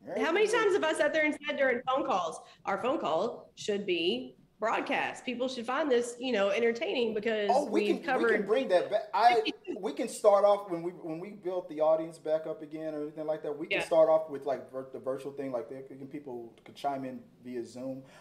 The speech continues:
Speaker 1: But I am looking up because I know that's what we talked about or we, what we were trying to do with, originally. Because
Speaker 2: Mm-hmm.
Speaker 1: that, I think that, that website that we did it through, uh, it doesn't, I don't think it exists anymore.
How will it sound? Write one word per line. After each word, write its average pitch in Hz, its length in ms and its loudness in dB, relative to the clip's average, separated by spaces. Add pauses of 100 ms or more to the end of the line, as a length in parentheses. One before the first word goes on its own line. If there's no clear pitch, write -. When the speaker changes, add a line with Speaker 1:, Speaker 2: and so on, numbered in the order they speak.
(160)
Speaker 1:
But 160 140 10
I 185 160 8
am 196 240 8
looking 156 360 2
up 143 300 4
because 135 220 0
I 147 60 8
know 151 160 2
that's 143 160 2
what 127 280 -4
we 123 80 -10
talked 135 320 -2
about 123 240 0
or 117 60 -4
we, 123 200 -10
what 123 160 -10
we 120 220 -14
were 117 80 -14
trying 139 320 -2
to 131 40 -6
do 117 200 -8 (100)
with, 110 140 -16 (320)
originally. 104 460 -2 (580)
Because 151 280 4
Speaker 2:
Mm-hmm. 143 360 6
Speaker 1:
that, 127 80 2
I 135 40 4
think 170 200 -2
that, - 420 2
that 117 180 0
website 156 440 0 (120)
that 131 220 0 (100)
we 123 160 -10
did 131 160 -4
it 135 120 -14
through, 139 440 -6
uh, 120 120 -2
it 110 140 -4
doesn't, 104 340 -4
I - 60 -8
don't 120 100 -8
think 117 140 -12
it 92 80 -14
exists 98 300 -10
anymore. 85 300 -18